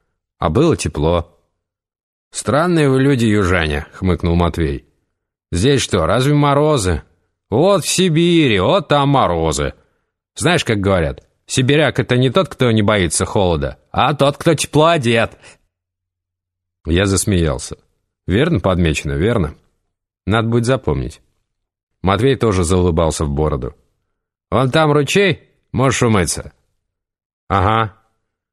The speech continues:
Я выбрался из палатки и совершил короткую прогулку к замёрзшему ручью. В месте, где тропа подбиралась к самому бережку, кто-то аккуратно разбил лёд. За ночь полынью опять прихватило тонким и почти прозрачным литком —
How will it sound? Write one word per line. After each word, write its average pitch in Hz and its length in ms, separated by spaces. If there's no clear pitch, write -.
Я 117 180
выбрался 127 420
из 107 100
палатки 123 460
и - 20
совершил 98 480
короткую 101 440
прогулку 101 480
к 90 60
замёрзшему 87 560
ручью. 76 460
В 87 100
месте, 147 280
где 123 180
тропа 123 300
подбиралась 113 500
к - 60
самому 113 340
бережку, 117 480
кто-то 110 360
аккуратно 107 440
разбил 104 340
лёд. 98 320
За 98 240
ночь 135 200
полынью 127 400
опять 139 320
прихватило 90 580
тонким 113 500
и 87 80
почти 104 320
прозрачным 98 580
литком — 98 480